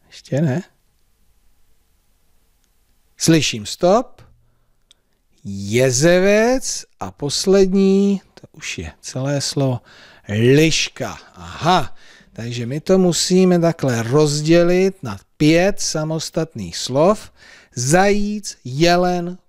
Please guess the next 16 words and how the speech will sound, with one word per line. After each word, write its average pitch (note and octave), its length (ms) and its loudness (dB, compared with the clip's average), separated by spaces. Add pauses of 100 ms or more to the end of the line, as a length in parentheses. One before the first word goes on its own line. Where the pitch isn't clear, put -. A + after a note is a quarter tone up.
(220)
kuna, E3 540 2 (220)
jezevec, C3+ 760 0
liška. B2+ 560 -2 (800)
Tak - 180 -20
já G#3+ 180 4
si - 180 -6
myslím, F#3+ 800 2
že F3+ 200 2
se A2 240 -6
můžete E3 880 2 (240)
dát B2 440 -2
do A2 160 -8
práce. A2 560 -6 (480)
Pomocí F3+ 720 2
svislých A2+ 640 -6
čár A3 440 4